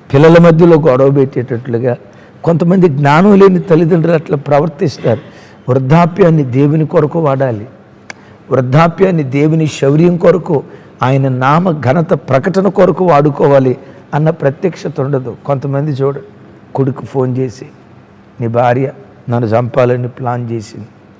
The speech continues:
"మమ్మీ ఏం చేసింది?" అని డ్యూటీ నుంచి ఇంటికి వచ్చే లోపు,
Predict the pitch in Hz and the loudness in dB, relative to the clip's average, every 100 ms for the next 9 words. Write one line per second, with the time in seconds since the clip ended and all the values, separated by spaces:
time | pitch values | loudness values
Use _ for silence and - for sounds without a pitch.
0 | - _ _ _ _ - - 131 175 190 | -20 _ _ _ _ -20 -6 -4 -2 0
1 | 156 175 196 185 - 190 190 185 - - | 0 0 -2 -4 -4 -8 -8 -12 -18 -20
2 | - 127 135 127 147 156 156 175 - 156 | -10 -6 -6 -2 -4 -2 -4 -4 -6 -8
3 | 147 165 139 156 127 135 139 147 | -8 -6 -6 -6 -2 -2 -2 -10